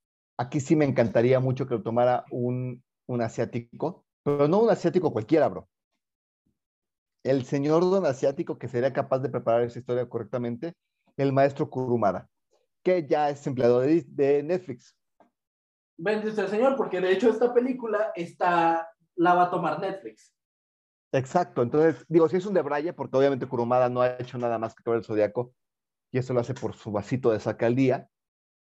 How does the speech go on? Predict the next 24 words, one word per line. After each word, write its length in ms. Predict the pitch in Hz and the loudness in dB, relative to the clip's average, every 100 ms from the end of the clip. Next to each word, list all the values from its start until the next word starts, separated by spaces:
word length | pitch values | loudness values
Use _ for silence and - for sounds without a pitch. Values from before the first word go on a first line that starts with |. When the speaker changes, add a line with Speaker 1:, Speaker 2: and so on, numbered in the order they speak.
| _ _ _ _ _ _ _ | _ _ _ _ _ _ _
Speaker 1:
Se 160 | - 131 | 2 4
dice 260 | 147 160 180 | 6 4 4
y 80 | |
no 140 | 165 160 | 2 0
pasa 300 | 151 135 139 | -2 -4 -8
nada, 340 | 120 95 95 | -8 -10 -12
se 160 | _ 98 | _ -2
dice 200 | 110 120 | 0 2
y 20 | |
no 120 | 123 110 | 0 0
pasa 240 | 98 90 | -4 -10
nada. 140 | - _ _ _ _ _ _ _ _ - - _ _ _ _ _ _ _ | -16 _ _ _ _ _ _ _ _ -20 -20 _ _ _ _ _ _ _
Pero 220 | - 180 175 | 4 6 6
no 100 | 208 | 4
lo 100 | 208 | 6
veo 140 | 202 | 4
tan 160 | 196 160 | 4 4
loco, 320 | 185 117 110 | 2 0 -2
¿eh? 100 | - - _ _ _ _ _ _ - | -4 -18 _ _ _ _ _ _ -6
Que 80 | 147 | 0
lo 100 | 131 | 0
pudiera 300 | 131 147 151 | 4 4 4
tomar 260 | 131 120 139 | 0 0 0
él, 180 | 131 | -2